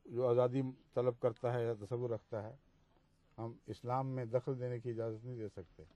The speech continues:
तो ये तो पुल सिरात है जिस पर फूल फूंक, फूंक फूंक कर कदम रख रहे हैं। जिन बच्चियों पर एतराज़ है, मैं गवाही देता हूँ, मैं जानता हूँ बड़ी देर से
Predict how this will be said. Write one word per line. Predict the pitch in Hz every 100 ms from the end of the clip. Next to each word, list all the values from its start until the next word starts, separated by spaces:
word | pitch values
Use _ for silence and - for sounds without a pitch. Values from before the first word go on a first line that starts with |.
| _ _ _ _ _ _ _ _ _ _
तो | 131
ये |
तो | 131
पुल | 143 156
सिरात | 139 123 139 170
है | 190
जिस | 202 190
पर | - 151
फूल | - 156
फूंक, | 143 151 151 _
फूंक | 143 143
फूंक | 147 143
कर | 143
कदम | 127 135 139
रख | 120 -
रहे | 135
हैं। | 139 180 - _ - - - - _ -
जिन | 160
बच्चियों | 160 151 190
पर | 170
एतराज़ | 156 131 135 143
है, | 160 151 - -
मैं | 123 151 147 123
गवाही | 120 127 135
देता | 123 117 127
हूँ, | 117 - - _ _ _ -
मैं | 117 117
जानता | 123 127 127
हूँ | 131
बड़ी | 123 120
देर | 117 120
से | - 123